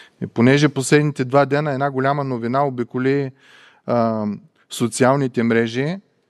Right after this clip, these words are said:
на Олимпиадата в Париж, си спомняте, някои хора си помислиха, че стана една подигравка с християнски символ на Господната трапеза. Да ви успокоя, не е Господната трапеза.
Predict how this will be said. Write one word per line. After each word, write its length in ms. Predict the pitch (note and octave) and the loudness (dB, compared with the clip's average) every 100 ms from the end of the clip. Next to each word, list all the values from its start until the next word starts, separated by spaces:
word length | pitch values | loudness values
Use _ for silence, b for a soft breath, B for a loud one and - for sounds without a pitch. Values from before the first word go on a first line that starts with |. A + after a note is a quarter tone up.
| _ _ - | _ _ -10
на 240 | B2 A#2+ A#2 | -2 0 2
Олимпиадата 640 | A#2 A2 B2+ C3+ C3+ B2+ | 0 0 2 2 0 -6
в 80 | - | -8
Париж, 360 | - A#2 F3 | -4 0 -2
си 160 | - B2+ | -4 -10
спомняте, 560 | - C#3+ D#3 D#3 D#3+ D3+ | -2 0 2 -2 -2 2
някои 300 | C#3+ D3 C3 | 0 0 0
хора 220 | C#3+ D3 | 0 0
си 140 | - | -4
помислиха, 520 | C3 B2+ C#3+ E3 D#3 | -6 -4 -2 0 -2
че 140 | D3+ - | -2 -2
стана 240 | D3+ C#3+ | 2 2
една 160 | C#3 C#3 | 4 0
подигравка 680 | - B2 A2+ B2+ C3+ D#3 | -2 -4 0 0 0 -4
с 360 | C3+ C#3 A#2+ - B B B B | -4 -4 -6 -10 B B B B
християнски 680 | - A2+ - C3+ C#3 - C3+ | -2 -2 2 2 2 -2 -6
символ 440 | A#2 - C#3 D3 C#3 | -4 -2 0 2 0
на 120 | A#2 | -2
Господната 560 | A2 - C3 C3+ C3 | -6 -2 0 0 -4
трапеза. 500 | A#2 A#2+ B2+ C3 D3+ | -2 -2 0 0 0
Да 140 | D#3 C3 | 0 0
ви 100 | A#2+ | 0
успокоя, 640 | A2+ - B2 B2+ C3 D#3+ B B B B | -4 -6 -6 2 4 4 B B B B
не 260 | A#2 A#2+ C3 | -2 2 2
е 60 | C#3+ | 2
Господната 680 | C3+ - C3+ B2+ A#2+ A2 G#2+ | -4 -2 0 0 -2 -4 -6
трапеза. 640 | G#2+ G2 G#2 G2 C3 | -6 -4 -4 -2 -4